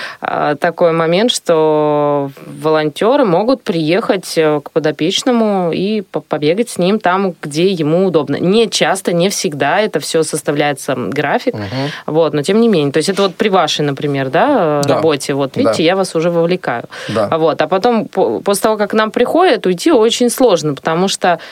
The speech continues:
Speaker 2: три-, это же не, не совсем прям пробег,
Speaker 3: Ну вот,
Speaker 2: понимаете?
Speaker 3: ну как, да, понимаете, как, как можно вот организовать, э, тренировки при, э, плотном графике?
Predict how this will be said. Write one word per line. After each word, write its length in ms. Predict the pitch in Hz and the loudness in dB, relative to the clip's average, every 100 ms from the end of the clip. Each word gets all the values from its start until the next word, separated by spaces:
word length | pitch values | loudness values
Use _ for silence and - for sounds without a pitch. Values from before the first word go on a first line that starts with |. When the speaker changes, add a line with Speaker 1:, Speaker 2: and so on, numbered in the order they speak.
| - - - | -20 -12 -6
Speaker 2:
три-, 340 | - 202 127 165 - - 180 - | -2 0 -2 -4 -8 -6 -4 0
это 200 | 262 262 | 0 2
же 120 | 220 | 4
не, 200 | 277 262 | 4 4
не 180 | 226 262 | 4 4
совсем 380 | 269 254 370 | 2 2 4
прям 200 | 370 262 | 4 2
пробег, 580 | - 202 208 190 131 - - | 0 0 2 0 0 -4 -6
Speaker 3:
Ну 100 | 127 | 0
вот, 80 | 156 | 0
Speaker 2:
понимаете? 380 | 156 302 151 147 | 2 2 2 0
Speaker 3:
ну 40 | |
как, 320 | - 208 - - | 2 0 0 -2
да, 220 | 160 175 | 0 0
понимаете, 360 | 139 180 196 | 2 0 -2
как, 180 | 147 190 - | -2 -4 -2
как 220 | 165 170 | -2 0
можно 340 | 143 156 127 117 | 0 0 0 -2
вот 180 | 123 - - - | -4 -6 -16 -2
организовать, 840 | 120 120 135 139 156 160 127 - - | -2 2 2 2 2 2 0 -2 -6
э, 760 | 113 113 110 110 107 107 101 101 - - | -4 -2 -2 -2 -2 -2 -4 -8 -16 -18
тренировки 680 | - 135 143 151 233 233 107 98 | -4 0 2 4 2 0 -6 -8
при, 360 | - 135 180 196 - - - - | -6 -4 -4 -4 -8 -20 -20 -12
э, 380 | 110 110 110 104 | -6 -2 0 0
плотном 460 | 101 139 180 156 139 | 0 0 2 2 0
графике? 560 | 123 139 - - - | 2 2 0 -4 -12